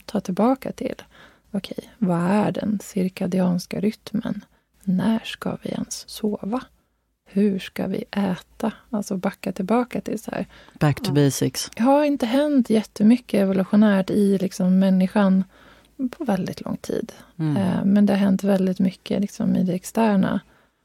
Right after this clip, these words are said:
Speaker 1: ehm, utrymmet. Så för att kom-, få komma tillbaka till det.
Speaker 2: Vad, vad jag också är nyfiken på, det är så här,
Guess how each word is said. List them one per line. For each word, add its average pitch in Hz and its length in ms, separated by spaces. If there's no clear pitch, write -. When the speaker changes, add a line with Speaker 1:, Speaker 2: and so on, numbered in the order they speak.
Speaker 1:
ehm, 190 460
utrymmet. 202 720
Så 190 540
för - 200
att - 80
kom-, 196 220
få - 140
komma 196 240
tillbaka 208 440
till 214 140
det. - 180
Speaker 2:
Vad, 156 340
vad 165 280
jag 196 300
också - 220
är 127 80
nyfiken 139 520
på, 104 220
det 135 120
är 131 60
så 131 120
här, 110 180